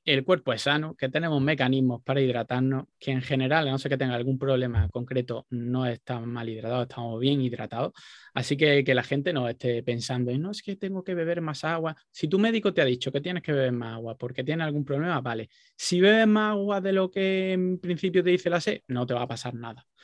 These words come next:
pero que no estés preocupado, preocupado por eso. Básicamente. Ahí hay una, una cosa, porque vamos ya a terminar, pero hay un dato que me parece, cuando lo escuché, que es, eh, que es muy bonito, eh, sobre, eh, mm,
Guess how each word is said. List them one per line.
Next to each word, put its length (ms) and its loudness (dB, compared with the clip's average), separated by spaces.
pero 200 6
que 100 2
no 80 0
estés 220 -6
preocupado, 960 -8
preocupado 480 -4
por 120 0
eso. 240 0
Básicamente. 720 -8
Ahí 280 2
hay 160 2
una, 340 0
una 380 -2
cosa, 460 0
porque 220 -4
vamos 300 0
ya 140 0
a 80 -2
terminar, 360 0
pero 160 2
hay 100 4
un 100 2
dato 240 4
que 80 2
me 120 0
parece, 460 0
cuando 280 -2
lo 60 0
escuché, 360 -6
que 100 -2
es, 200 -6
eh, 500 -4
que 80 -6
es 160 -8
muy 160 0
bonito, 380 -2
eh, 320 4
sobre, 920 2
eh, 720 -2
mm, 540 -8